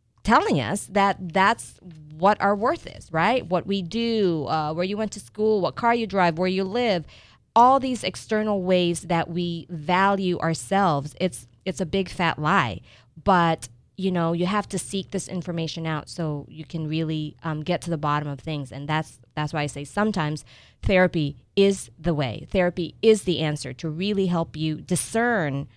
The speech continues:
you know, the messages you're getting out there, explore, you know, the impact of life experiences on your life and, and how you've, um, formed your identity. Because, you know,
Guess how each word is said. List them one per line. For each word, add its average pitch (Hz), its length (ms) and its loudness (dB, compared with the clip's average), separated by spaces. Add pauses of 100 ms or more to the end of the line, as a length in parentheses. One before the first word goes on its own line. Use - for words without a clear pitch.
(260)
you 185 140 -6
know, 165 320 -2
the 175 120 -4
messages 196 600 2
you're 180 80 -2
getting 160 360 0
out 165 260 0
there, 156 420 -2 (400)
explore, 226 720 6
you 185 160 -2
know, 170 320 0
the 165 260 -4
impact 214 440 4
of 160 120 -2
life 175 220 4
experiences 170 580 -4
on 147 140 -2
your 143 140 -2
life 170 580 4
and, 156 240 -6 (280)
and 147 180 0
how 180 300 4
you've, 160 480 0 (100)
um, 151 480 -2 (160)
formed 247 460 0
your 196 100 4
identity. 165 760 2 (440)
Because, 190 540 -2
you 240 140 -4
know, 220 320 0